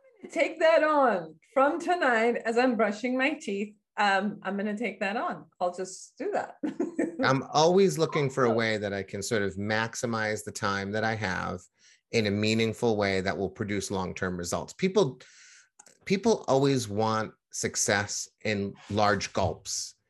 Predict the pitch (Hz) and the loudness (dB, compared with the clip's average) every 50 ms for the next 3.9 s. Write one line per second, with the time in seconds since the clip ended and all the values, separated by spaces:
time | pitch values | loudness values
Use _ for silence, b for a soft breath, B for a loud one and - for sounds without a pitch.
0 | _ - 92 110 113 117 113 104 117 117 113 127 127 131 - 87 107 117 110 110 | _ -4 0 2 4 4 4 4 4 4 4 4 4 2 2 0 -2 0 0 0
1 | 107 - - - - - - - 117 110 104 98 87 73 67 - - - - 117 | -2 -2 -4 -6 -6 -6 -6 -2 0 0 0 0 -2 -6 -8 -10 -10 -6 -4 -2
2 | 120 117 - - - - 156 151 160 165 147 123 143 143 139 135 127 123 117 - | -2 -2 -2 -4 -2 0 2 2 2 2 0 0 0 0 2 2 2 0 -2 -4
3 | 113 101 - 120 - - 113 107 - 120 110 107 92 113 110 110 104 - | -8 -6 -6 -4 -2 -2 -2 -2 0 -2 -2 0 2 2 2 2 0 -2